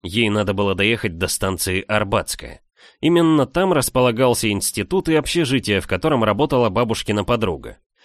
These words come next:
Арина Геннадьевна долго охала и радостно причитала, разглядывая внучку своей подруги. А когда та начала доставать из чемодана различные гостинцы,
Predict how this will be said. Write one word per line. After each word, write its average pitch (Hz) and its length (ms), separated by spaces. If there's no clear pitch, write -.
Арина 117 340
Геннадьевна 104 720
долго 131 540
охала 156 400
и 127 180
радостно 135 480
причитала, 127 680
разглядывая 98 640
внучку 113 400
своей 90 340
подруги. 85 560
А 95 80
когда 107 320
та 127 200
начала 104 400
доставать 107 600
из - 140
чемодана 98 500
различные 92 640
гостинцы, 156 640